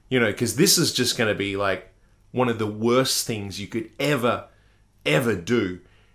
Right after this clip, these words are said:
uh, is get up and sing in front of the people that, you know, they're going to pick on you so much more. This is going to be one of the worst things you could ever do. And he gets up there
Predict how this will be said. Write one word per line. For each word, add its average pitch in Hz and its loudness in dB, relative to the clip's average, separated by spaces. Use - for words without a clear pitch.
uh, 107 2
is 104 -4
get 131 4
up 120 0
and 107 -4
sing 98 2
in 120 -2
front 123 0
of 101 -6
the - -14
people 117 -8
that, 107 0
you 117 0
know, 104 -2
they're 117 -2
going 120 0
to - -8
pick - -6
on 104 -6
you 92 -10
so - -2
much 123 -2
more. 104 -2
This 123 0
is 165 -2
going 143 -2
to 131 -2
be 123 -2
one 120 -2
of 113 -6
the 110 -6
worst 113 -2
things 117 -6
you 101 -10
could - -12
ever 107 -4
do. 98 -6
And 127 0
he 127 0
gets 151 2
up 180 -6
there 107 0